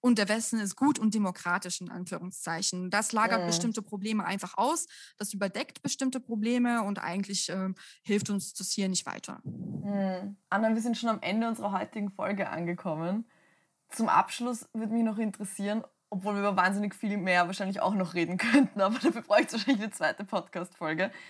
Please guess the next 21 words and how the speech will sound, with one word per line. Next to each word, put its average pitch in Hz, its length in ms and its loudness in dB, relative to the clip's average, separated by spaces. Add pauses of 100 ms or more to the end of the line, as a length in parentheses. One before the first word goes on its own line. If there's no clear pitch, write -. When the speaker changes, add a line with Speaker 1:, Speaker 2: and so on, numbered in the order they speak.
(680)
Speaker 2:
Welche 196 400 4
Chancen 240 720 -2
siehst 233 300 -8
du 226 60 -8
denn 220 140 -4
für 226 140 -8
linke 233 360 -2
Kräfte 196 440 -2
in 196 100 -2
Ostdeutschland? 156 1000 -2
Also 180 280 -4
welche 196 300 -2 (100)
Themen 208 600 -2
sollte 196 240 -6
sich - 140 -10
die - 100 -8
Linke 214 280 -4
denn 208 160 -4
deiner 196 280 0
Meinung 202 360 -2
nach 196 240 -2